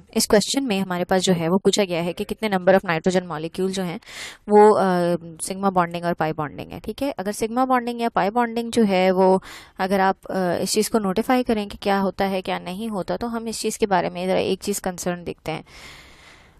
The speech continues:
आपके पास जो sigma bonding होती है वो head to head overlap होता है,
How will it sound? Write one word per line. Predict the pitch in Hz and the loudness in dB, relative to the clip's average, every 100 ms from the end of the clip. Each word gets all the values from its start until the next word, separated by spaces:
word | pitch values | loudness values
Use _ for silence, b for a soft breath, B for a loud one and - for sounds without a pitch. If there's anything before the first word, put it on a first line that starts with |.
| - | -2
आपके | 226 233 330 | 0 0 0
पास | 349 349 | 2 4
जो | |
sigma | 330 233 226 302 | 4 2 2 0
bonding | 311 269 277 | 2 0 -2
होती | 262 254 | -2 0
है | 247 269 | 2 2
वो | 262 | 4
head | 208 190 202 | 2 2 0
to | 196 | 0
head | 202 202 | 0 2
overlap | 220 220 240 | 2 2 0
होता | 262 | -2
है, | 277 | -4